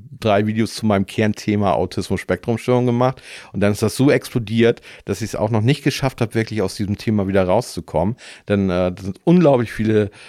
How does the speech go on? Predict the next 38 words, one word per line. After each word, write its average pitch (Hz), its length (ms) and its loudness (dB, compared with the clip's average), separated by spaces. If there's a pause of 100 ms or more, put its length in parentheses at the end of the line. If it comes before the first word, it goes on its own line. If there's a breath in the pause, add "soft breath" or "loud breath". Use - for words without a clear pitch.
(120)
Nachfragen 104 920 2
und 98 220 0
mach 107 160 0
mal 101 140 2
über 101 240 0
diesen 110 340 -4
Video 101 360 -2
und 95 160 -2
sowas. 107 400 2 (300 loud breath)
Und, 98 380 0
ähm, 98 300 2 (300 loud breath)
ja, 107 240 4
also 107 260 0
meine, 107 320 2
meine 104 220 0
Grund-, 117 560 -2
äh, 117 180 -2
Idee 110 360 -2
dahinter 107 500 2
war 87 160 2
tatsächlich, 87 500 -8
es 92 200 -4
ist - 220 -12
ja, 92 160 -2
ich 95 140 -6
hab - 120 -6
da 101 100 2
ja, 95 320 2
äh, - 240 -2
ich - 100 -10
verdiene 117 280 0
jetzt 101 180 0
ja 90 60 -2
kein 85 200 -6
Geld - 220 -2
mit 151 180 2
oder 139 200 4
so, 143 260 2